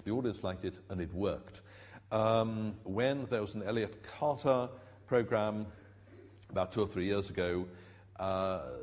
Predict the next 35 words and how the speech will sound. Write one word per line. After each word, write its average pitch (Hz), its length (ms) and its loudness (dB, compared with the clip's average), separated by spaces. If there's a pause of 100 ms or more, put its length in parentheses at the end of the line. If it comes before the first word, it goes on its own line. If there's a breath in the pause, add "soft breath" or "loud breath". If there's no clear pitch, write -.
(160)
the 92 460 -2 (500)
intervals 110 420 0 (720)
between 127 580 2
the 98 60 -2
various 90 300 -2
pieces, 92 560 -4 (320 loud breath)
the 82 60 -8
screen 156 420 6
was 107 160 2
lowered, 90 360 4 (120)
and 98 180 -2
there 92 140 0
were 95 160 -2
extracts - 560 -4
of 85 80 -8
a 87 100 -2 (100)
significant 92 520 -4
interview 85 340 -4
which 85 300 -8
Carter 82 440 -4 (120)
gave, 90 400 -2 (420 loud breath)
and 85 420 -4
discussion - 460 -4
between 80 300 -8
Carter 82 400 -4
and, 82 280 -8
uh, 82 200 -2
Pierre 85 260 -4
Boulez 82 440 -2
and, 85 200 -8
and, 101 240 -4
and 101 140 -8
things 113 200 -4
like 107 160 -2
that. 87 140 -6